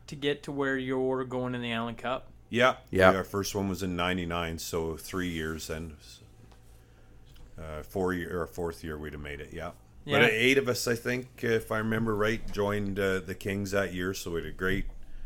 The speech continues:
Speaker 2: veteran group of guys around,
Speaker 1: And,
Speaker 2: plus,
Speaker 1: uh,
Speaker 2: uh,
Speaker 1: could you rattle off the eight? I'm curious.
Speaker 2: Oh, Ray Nielsen, Morgan I, Warren Noble, Jason Plandowski, uh,
Speaker 3: Tyler Scott.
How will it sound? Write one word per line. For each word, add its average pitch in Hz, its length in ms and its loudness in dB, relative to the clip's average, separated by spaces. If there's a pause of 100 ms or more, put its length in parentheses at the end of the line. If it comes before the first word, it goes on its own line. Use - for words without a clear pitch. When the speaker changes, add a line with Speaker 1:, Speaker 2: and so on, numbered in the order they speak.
(200)
Speaker 2:
veteran 95 380 2
group 95 260 -2
of 90 80 -2
guys 92 340 4
around, 92 320 0
Speaker 1:
And, 156 100 -2
Speaker 2:
plus, 147 240 2
Speaker 1:
uh, - 60 0
Speaker 2:
uh, - 40 0
Speaker 1:
could 160 120 -2
you 147 80 0
rattle 147 380 4
off 165 260 0
the 156 120 -2
eight? 196 160 0
I'm 143 80 -6
curious. 143 440 -4 (840)
Speaker 2:
Oh, 107 680 2
Ray 98 320 0
Nielsen, 110 680 -2
Morgan 101 440 0
I, 98 240 -2
Warren 101 340 -2
Noble, 104 480 -2
Jason 98 400 -4
Plandowski, 101 720 -4 (1040)
uh, 87 40 -8
Speaker 3:
Tyler 104 300 10
Scott. 98 440 8